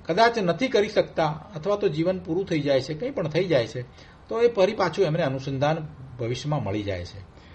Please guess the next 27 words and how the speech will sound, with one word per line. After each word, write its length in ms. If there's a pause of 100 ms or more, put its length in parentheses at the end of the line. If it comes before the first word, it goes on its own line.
(340)
એ 80
વાત 220
અત્યારે 280
આપણે 160
વ-, 220
એનો 200
વિસ્તાર 320
વધારે 240
નથી 200
કરવો. 200
આપણે 260
અહીંયા 180
મૂળ 140
વાત 180
ઉપર 180
આવીએ 280 (460)
કે 120
આ 220
રીતે 320
અહીંયા 240
એ 200
જ્યારે 240
સાતમા 380
ગુણસ્થાનના 500
બીજા 320
ભાગમાં 720 (800)
પ્રથમ 400